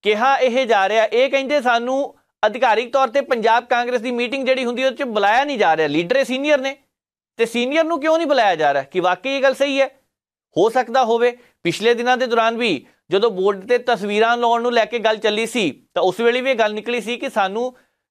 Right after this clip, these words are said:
ਬੁਲਾਇਆ ਨਹੀਂ ਜਾ ਰਿਹਾ।" ਨਵਜੋਤ ਸਿੰਘ ਸਿੱਧੂ ਦੇ ਕਰੀਬੀ ਨੇ, ਚਾਹੇ ਮਹਿੰਦਰ ਸਿੰਘ ਕੇ ਪੀ ਹੋਣ, ਚਾਹੇ ਸ਼ਮਸ਼ੇਰ ਸਿੰਘ ਦੂਲੋ ਹੋਣ, ਚਾਹੇ ਇਹਦੇ ਵਿੱਚ ਪੰਜਾਬ ਕਾਂਗਰਸ ਸਾਬਕਾ ਪ੍ਰਧਾਨ ਲਾਲ ਸਿੰਘ ਹੋਣ, ਤੇ ਚਰਚਾ ਤਾਂ ਇਹ ਵੀ ਚੱਲਦੀ ਹੈ ਕਿ ਬੀਬੀ ਰਜਿੰਦਰ ਕੌਰ ਭੱਠਲ ਵੀ ਉੱਥੇ ਮੌਜੂਦ ਸੀਗੇ।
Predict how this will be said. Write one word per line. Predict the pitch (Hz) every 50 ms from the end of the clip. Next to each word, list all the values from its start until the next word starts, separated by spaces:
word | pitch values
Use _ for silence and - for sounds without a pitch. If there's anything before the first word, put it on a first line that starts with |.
| _ _
ਬੁਲਾਇਆ | - 160 143 175 190 196 214 233 254
ਨਹੀਂ | 254 254 208
ਜਾ | 185 165 151
ਰਿਹਾ।" | 160 160
ਨਵਜੋਤ | 160 165 165 175 226 247 240
ਸਿੰਘ | 311 302
ਸਿੱਧੂ | 233 269 262 285 285
ਦੇ | 294 285
ਕਰੀਬੀ | 285 247 185 175 160 170 175
ਨੇ, | 180 175 165 _ -
ਚਾਹੇ | 180 185 208 233
ਮਹਿੰਦਰ | 240 240 208 202 214
ਸਿੰਘ | 196 247 262 214
ਕੇ | 240 208
ਪੀ | 196 196 208 202
ਹੋਣ, | 202 208 208 208 - - _ _ -
ਚਾਹੇ | 202 196 226 254
ਸ਼ਮਸ਼ੇਰ | 240 254 240 220 - 247 247 247
ਸਿੰਘ | 294 269 233
ਦੂਲੋ | 180 196 185 175 190 190
ਹੋਣ, | 180 196 214 214 214 _ _ _ _ -
ਚਾਹੇ | - 208 214 233 254
ਇਹਦੇ | - 240 247 247 269
ਵਿੱਚ | 262 262 254 - 254 202 147 127 - - _ _ _ _ -
ਪੰਜਾਬ | 196 190 185 208 214 226 220
ਕਾਂਗਰਸ | - 233 240 233 233 254 240 247
ਸਾਬਕਾ | 240 214 214 208 - 254 247
ਪ੍ਰਧਾਨ | 247 247 233 240 233 220
ਲਾਲ | 196 180 185 202 208
ਸਿੰਘ | - 247 226 214
ਹੋਣ, | 214 175 135 131 _ _ _ _ _ -
ਤੇ | 151 135
ਚਰਚਾ | - 170 165 165 - 226
ਤਾਂ | 214 240
ਇਹ | 254 254
ਵੀ | 285
ਚੱਲਦੀ | 247 269 262 254 240 247 247
ਹੈ | 262
ਕਿ | - - _ _ - - 175
ਬੀਬੀ | 185 214 196 208 233
ਰਜਿੰਦਰ | 190 202 208 208 220 220
ਕੌਰ | 220 233 226
ਭੱਠਲ | 214 247 226 - - 170 160
ਵੀ | 160 190
ਉੱਥੇ | 208 202 208 254
ਮੌਜੂਦ | 240 240 214 185 202 196 202
ਸੀਗੇ। | - 196 196 214 208